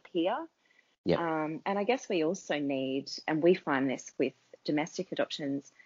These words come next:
Speaker 1: we need, uh, local people, 'cause people live, peop-, not everyone lives in a city, um, in Australia, and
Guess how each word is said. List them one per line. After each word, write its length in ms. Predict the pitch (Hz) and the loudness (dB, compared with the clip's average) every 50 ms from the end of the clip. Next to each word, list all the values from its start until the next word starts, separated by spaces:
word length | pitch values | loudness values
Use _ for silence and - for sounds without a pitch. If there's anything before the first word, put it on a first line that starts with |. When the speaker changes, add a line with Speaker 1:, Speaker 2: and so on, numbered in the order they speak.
| - _ - _ _ _ | -20 _ -20 _ _ _
Speaker 1:
we 140 | - 226 262 247 | 2 4 4 6
need, 340 | 254 254 277 349 349 339 | 6 6 4 4 4 4
uh, 220 | - 190 185 170 165 | 4 4 4 4 6
local 400 | 165 165 156 - 247 - 269 240 | 10 12 12 12 12 8 4 -2
people, 320 | - - 170 - - 160 | 0 0 0 0 2 0
'cause 180 | 156 - 208 - | 0 0 -4 -6
people 320 | - - 330 370 349 269 | -2 0 2 4 4 4
live, 260 | 214 165 156 147 151 - - | 6 4 4 2 0 -4 -8
peop-, 220 | 247 247 - - | -8 -8 -6 -4
not 180 | 226 233 196 - | -2 -2 0 0
everyone 340 | - 170 156 160 156 156 160 | 2 2 4 2 2 2 0
lives 160 | 151 139 139 - | 0 -2 -4 -6
in 100 | - - | -14 -18
a 60 | - | -18
city, 520 | - - - 190 151 104 101 247 359 - - - - | -2 2 2 4 4 4 4 2 0 0 -2 2 6
um, 360 | 180 170 160 151 151 151 139 - | 8 8 8 6 4 0 -4 -6
in 120 | - 151 160 | -6 -6 -6
Australia, 580 | 156 - - - 170 143 147 160 170 170 165 - | -6 -8 -8 -6 -4 -4 -2 0 0 0 -2 -2
and 200 | 165 170 170 175 | -4 -6 -8 -8